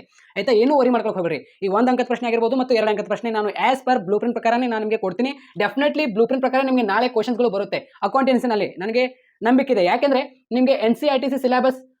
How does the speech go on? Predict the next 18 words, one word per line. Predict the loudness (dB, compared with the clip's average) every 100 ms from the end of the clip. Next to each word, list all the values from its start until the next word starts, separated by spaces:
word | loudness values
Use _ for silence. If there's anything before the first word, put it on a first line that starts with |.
| -2
ಓಕೆ, | 0
ಬಿಸಿನೆಸ್ | 2 2 0
ಸ್ಟಡೀಸ್ | 2 2 2
ಮತ್ತು | 0 -2 -6 _ _ -8
ಅಕೌಂಟೆನ್ಸಿನಲ್ಲಿ | -2 0 2 2 0 -2 0
ಎನ್ | 0 0
ಸಿ | 0
ಐ | 0
ಟಿ | 0
ಸಿಲೆಬಸ್ | 0 0 0
ಮಾಡಲಾಗಿದೆ. | -2 0 0 -2 -4 _
ಈ | 0
ಒಂದು | 2 2
ಕಾರಣಾಂತರಗಳಿಂದ | 2 2 2 -2 -2 -2 0
ಯಾವ | 0 2 2
ಒಂದು | 2 0
ಚಾಪ್ಟರ್ | -2 -4 -4
ಮೇಲೆ | -2 0 -2